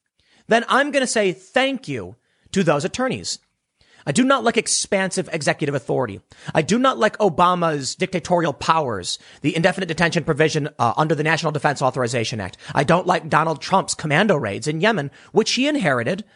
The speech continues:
to be fair, but still persisted in, in the first few years of his presidency. All of that needs to be criticized.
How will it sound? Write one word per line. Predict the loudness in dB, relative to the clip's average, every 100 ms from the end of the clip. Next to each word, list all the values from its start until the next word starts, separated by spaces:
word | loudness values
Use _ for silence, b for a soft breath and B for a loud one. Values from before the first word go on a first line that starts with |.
| b
to | -2
be | 0
fair, | -2 -2 -2 -2 -6 b
but | 0 2
still | 2 2
persisted | 2 -2 -2 -2 -2 -2
in, | -4 -12 b
in | -2
the |
first | 2 0 0
few | -4
years | -4
of | -6
his | -4
presidency. | -4 -2 -6 -10 -12 -16 B B B
All | 4 6 4
of | 2
that | -2 -2
needs | -4 -4
to | -4
be | -6
criticized. | -2 -2 -2 -4 -6